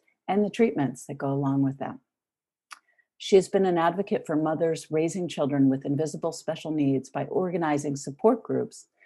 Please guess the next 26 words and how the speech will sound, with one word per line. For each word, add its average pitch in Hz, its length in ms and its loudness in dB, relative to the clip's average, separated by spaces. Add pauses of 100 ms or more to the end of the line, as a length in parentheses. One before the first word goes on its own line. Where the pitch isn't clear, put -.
(240)
being 190 220 2
a 165 60 2
member 165 560 0
and 156 120 -2
attending 151 420 -4
conferences 151 640 -6
across 170 380 -10
the - 80 -12
country 143 500 -4 (380)
of 143 80 -10
the 147 80 -2
national 147 480 2
associations, 143 1040 -4 (480)
and 156 380 0 (120)
publishing 143 520 -2
her 139 100 -2
first 135 400 -6
book, - 240 -12 (1600)
which 156 180 4
she - 180 2
will 160 120 0
tell 160 180 -2
you 165 160 -2
about. 135 240 -8 (540)
She - 160 6
is 196 160 12